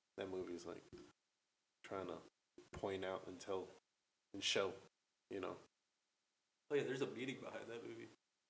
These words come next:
Speaker 2: It feels.
Speaker 1: Did you, um,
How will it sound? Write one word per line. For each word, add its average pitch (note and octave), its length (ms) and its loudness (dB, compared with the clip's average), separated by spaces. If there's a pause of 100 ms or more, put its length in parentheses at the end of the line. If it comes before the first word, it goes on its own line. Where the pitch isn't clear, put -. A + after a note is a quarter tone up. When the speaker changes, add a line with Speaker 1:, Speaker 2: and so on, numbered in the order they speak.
(760)
Speaker 2:
It A2 140 -2
feels. - 340 -4 (460)
Speaker 1:
Did F#3 140 0
you, A#3 440 12
um, D#3+ 380 8